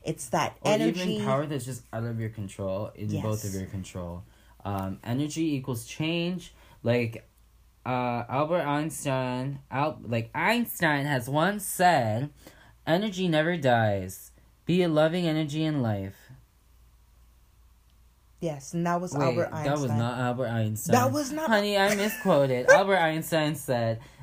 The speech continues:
Speaker 2: "Energy cannot be created or destroyed. It can be changed from one form to another.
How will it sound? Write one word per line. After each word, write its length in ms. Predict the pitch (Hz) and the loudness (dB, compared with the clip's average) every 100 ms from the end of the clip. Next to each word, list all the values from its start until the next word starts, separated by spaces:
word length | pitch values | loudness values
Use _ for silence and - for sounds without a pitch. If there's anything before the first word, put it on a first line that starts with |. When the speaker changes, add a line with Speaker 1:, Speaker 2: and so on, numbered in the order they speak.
| - - | -10 -2
Speaker 2:
"Energy 500 | 175 226 196 196 196 | 0 0 -2 -2 -2
cannot 440 | 151 147 151 151 | 0 2 2 2
be 160 | 160 143 | -2 -4
created 600 | - 143 160 196 214 - | -2 -2 2 2 0 0
or 200 | 143 151 | 0 0
destroyed. 720 | 151 135 - 117 104 95 87 - - - - | -4 -6 -2 0 0 -2 -8 -16 -20 -10 -6
It 120 | 117 | -2
can 100 | 120 | -2
be 120 | 110 | -2
changed 800 | 101 - 143 147 160 175 170 - | -4 -6 -2 -2 -2 -4 -6 -14
from 280 | - 117 98 | -8 -4 -2
one 240 | 101 131 | -2 -2
form 460 | 147 165 165 170 170 | -4 -4 -2 -4 -6
to 180 | - 135 | -6 -4
another. 520 | 131 110 95 90 87 | -2 -2 -4 -6 -8